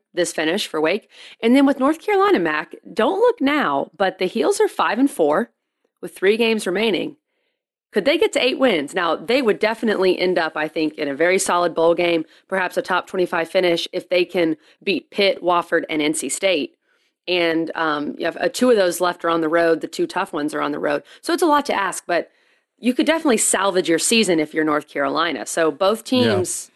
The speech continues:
Speaker 1: interesting trajectories for both at this point.
Speaker 2: Listen, the, the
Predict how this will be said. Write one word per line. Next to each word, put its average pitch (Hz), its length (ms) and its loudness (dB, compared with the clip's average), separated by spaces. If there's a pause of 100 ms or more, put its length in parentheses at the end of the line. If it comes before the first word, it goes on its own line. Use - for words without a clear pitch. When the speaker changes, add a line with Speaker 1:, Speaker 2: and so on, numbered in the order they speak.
(380)
Speaker 1:
interesting 220 480 0
trajectories 170 680 -2
for 156 140 -10
both 160 240 0
at 156 120 -10
this 139 120 -12
point. 127 320 -10 (420)
Speaker 2:
Listen, 110 460 -4
the, 110 240 0
the 95 340 -6